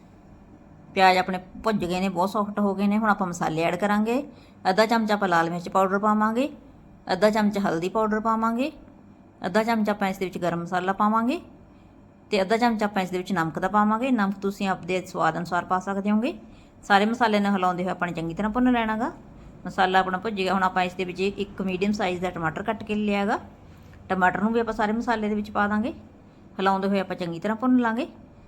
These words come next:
ਮਸਾਲਾ ਆਪਣਾ ਬਣ ਕੇ ਤਿਆਰ ਆ। ਹੁਣ ਜਿਹੜੇ ਆਪਾਂ ਨੇ ਆਲੂ ਮੈਸ਼ ਕਰਕੇ ਰੱਖੇ ਸੀਗੇ ਉਹਨਾਂ ਨੂੰ ਇਸ ਮਸਾਲੇ ਦੇ ਵਿੱਚ ਪਾ ਦਾਂਗੇ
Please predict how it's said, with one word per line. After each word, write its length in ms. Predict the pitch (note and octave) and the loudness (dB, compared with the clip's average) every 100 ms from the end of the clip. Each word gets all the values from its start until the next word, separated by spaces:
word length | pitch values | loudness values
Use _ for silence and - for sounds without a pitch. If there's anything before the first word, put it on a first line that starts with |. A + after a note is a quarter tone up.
| - - | -20 -14
ਮਸਾਲਾ 340 | F#3 G3 F#3+ | -2 0 4
ਆਪਣਾ 220 | G3 F#3+ G3 | 2 2 0
ਬਣ 180 | F#3 F#3 | -2 -2
ਕੇ 140 | F#3+ | -6
ਤਿਆਰ 400 | F#3 E3+ E3 E3+ | -4 0 2 2
ਆ। 60 | G3 | 0
ਹੁਣ 120 | G#3+ | 0
ਜਿਹੜੇ 200 | G3+ G#3+ | 0 0
ਆਪਾਂ 300 | A3 - F#3+ | -2 -2 -2
ਨੇ 100 | F3+ - | -2 -2
ਆਲੂ 360 | F3 F3 A#3 - - - | 0 0 -4 -6 -14 -14
ਮੈਸ਼ 280 | F3 F3+ F3 | -2 0 0
ਕਰਕੇ 240 | F#3 A3 G3+ | -2 -2 -2
ਰੱਖੇ 260 | G3 G#3 | -4 -4
ਸੀਗੇ 240 | G3+ G3+ G#3 | -4 -2 -2
ਉਹਨਾਂ 160 | F3 | -2
ਨੂੰ 80 | F#3+ | -2
ਇਸ 140 | G#3 G3+ | -2 -4
ਮਸਾਲੇ 340 | F#3 F3 E3 | -4 -4 -4
ਦੇ 60 | E3+ | -6
ਵਿੱਚ 160 | E3 | -8
ਪਾ 160 | - G3+ | -2 0
ਦਾਂਗੇ 280 | G#3+ A3+ | 2 -2